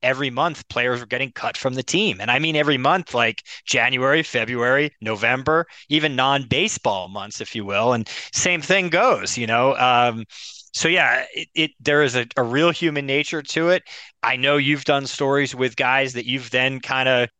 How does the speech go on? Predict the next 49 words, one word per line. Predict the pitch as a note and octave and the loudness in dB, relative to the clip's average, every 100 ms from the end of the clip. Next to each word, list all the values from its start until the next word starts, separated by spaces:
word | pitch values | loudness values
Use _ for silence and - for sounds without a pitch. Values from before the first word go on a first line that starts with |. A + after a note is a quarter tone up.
| _ | _
begun | - - A#2+ C#3 | -4 0 -2 -2
to | - | -2
like | B2+ A#2+ G3+ - | 0 2 0 0
a | |
lot | A#2 G#2 A#2+ - | -4 -4 -6 -2
personally. | E3+ A#3 - A2+ F2+ E2+ | -2 0 -4 -8 -12 -16
And, | G2 A2 G#2+ | -16 -14 -8
and | A#2 A2 - | -8 -6 -2
I've | C3 C#3+ | 0 2
had | D3+ C3 | 0 2
those | C3 - | 2 2
same | D3+ C3+ B2+ | 0 0 -2
feelings. | - D#3+ G3+ A#2+ A2+ A2 - - - - - | 0 2 4 2 -2 -10 -12 -14 -20 -14 -2
And | C3+ C3 | 0 0
it's | C3 - | 0 0
like, | C3 A#2 | -2 0
"Man, | C#3 B2 | -2 0
I | |
don't | E3 | 0
wanna | G#3 A2 | 0 -2
see | - A#2+ | -8 -10
this | G#2 - | -12 -8
guy | G2+ | -8
go. | F#2 A#2 D#3+ | -4 -2 -2
He's | A#2+ | 0
working | C3 D3 C#3 | 0 0 -2
his | A2+ - - | -4 -8 0
butt | D3 A#3 | 2 2
off | - G2+ F#2 - A#2+ | 0 -2 -4 -6 -10
and | B2 | -8
he's | A#2 G#2+ | -8 -8
a | |
good | - D#3+ - | -4 -4 -2
player | - E3+ G3 B2 | 0 2 4 2
and | G#2 | 0
he's | G2 | -8
a | C3+ | -6
good | E3 D3 | -4 -4
guy | - C#3+ D#3+ | -2 0 0
and | D#3 | 0
he | |
represents | A2 B2+ C#3 D3 C#3+ C#3+ - | 0 0 0 -2 -2 -4 -6
the | |
Yankees | A#2+ B2+ F3 - G#2+ | -4 -2 -2 -4 -6
so | - G2+ | -4 -2
well." | G2+ E2 - - - | -2 -2 -6 -10 -2
I | F3+ | 2
was | G#3 | 2
heartbroken | - D#3 A#3+ - A#2+ G#2+ A#2+ A2 | 2 2 2 2 0 2 0 -2